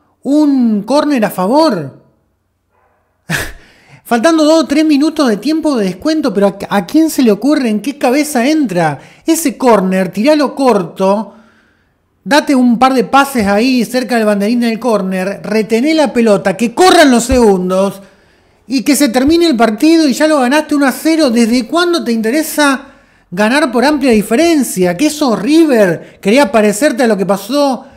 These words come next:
le-, lo que les pasó en Lima en dos mil diecinueve contra Flamengo? Que ganaban y siguieron atacando y se descuidaron. Pero ¿a quién se le ocurre? O sea, una, una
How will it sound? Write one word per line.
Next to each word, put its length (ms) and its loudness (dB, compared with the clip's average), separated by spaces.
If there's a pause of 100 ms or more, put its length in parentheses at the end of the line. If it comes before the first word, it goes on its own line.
(240)
le-, 180 0
lo 160 0
que 80 -2
les 100 0
pasó 340 -2
en 140 0
Lima 680 0
en 280 -8
dos 100 -2
mil 100 0
diecinueve 460 -2
contra 320 -4
Flamengo? 840 0 (300)
Que 160 -2
ganaban 500 2
y 80 0
siguieron 340 0
atacando 720 0
y 80 -2
se 160 -8
descuidaron. 840 -2 (840)
Pero 180 2
¿a 220 0
quién 260 2
se 120 2
le 80 4
ocurre? 320 4
O 20 0
sea, 400 -2
una, 460 -2 (1800)
una 160 0